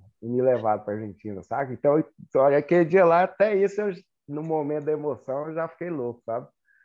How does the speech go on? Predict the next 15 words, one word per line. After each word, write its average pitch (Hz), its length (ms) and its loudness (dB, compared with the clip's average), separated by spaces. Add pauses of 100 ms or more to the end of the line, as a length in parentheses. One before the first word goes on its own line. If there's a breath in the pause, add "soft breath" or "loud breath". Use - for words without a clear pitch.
(280 soft breath)
Eu 92 120 -14
falei, 101 200 -8
rapaz, 113 260 -2
eu 135 60 -2
vou 127 120 -4
pra 170 140 2
Argentina 143 400 -2
ver 135 120 2
a 147 80 4
final 139 360 -2
mesmo. 127 400 2 (680)
E 101 160 -8
aí 101 300 -6
foi 117 200 -8
uma, 120 500 -2